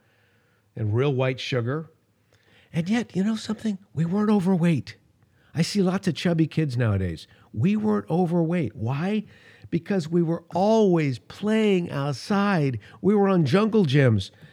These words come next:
Nowadays, when I see jungle gyms in these playgrounds, it's nothing like the jungle gyms they had when I was a kid. And by the way,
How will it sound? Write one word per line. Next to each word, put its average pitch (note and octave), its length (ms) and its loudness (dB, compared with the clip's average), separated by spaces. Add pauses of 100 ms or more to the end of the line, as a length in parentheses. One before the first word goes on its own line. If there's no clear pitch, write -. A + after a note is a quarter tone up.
(120)
Nowadays, G#3+ 380 0
when F#3 120 -2
I F#3 60 4
see F#3+ 200 0
jungle F#3+ 360 2
gyms F3 320 0
in E3+ 80 -2
these D#3+ 140 0
playgrounds, F3 640 -2
it's C3+ 160 -8
nothing E3 460 0
like C#3 200 2
the C#3 80 -4
jungle B2+ 380 0
gyms A#2+ 340 0
they A#2+ 140 4
had A#2+ 200 6
when B2 140 0
I C3 120 0
was B2+ 140 2
a A#2+ 80 -2
kid. A#2+ 380 0 (340)
And B2+ 80 -6
by D#3+ 160 -2
the C#3+ 80 0
way, C#3+ 360 2